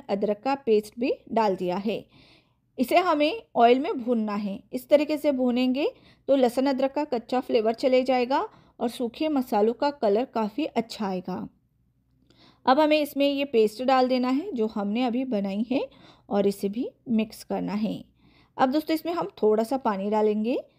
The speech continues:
तो दोस्तों, जो जार में हमने पेस्ट बनाई थी ना, उसमें थोड़ी पेस्ट लगी हुई थी, तो मैं, मैंने उसमें थोड़ा पानी डालकर मिक्स करके ऐड कर दिया है और इसे अब हम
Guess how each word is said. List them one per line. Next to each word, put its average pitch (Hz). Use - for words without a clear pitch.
तो 254
दोस्तों, 349
जो 294
जार 233
में 311
हमने 269
पेस्ट 320
बनाई 254
थी 233
ना, 269
उसमें 277
थोड़ी 220
पेस्ट 240
लगी 196
हुई 233
थी, 269
तो 226
मैं, 254
मैंने 262
उसमें 285
थोड़ा 226
पानी 214
डालकर 233
मिक्स 208
करके 226
ऐड 190
कर 226
दिया 226
है 247
और 220
इसे 269
अब 214
हम 269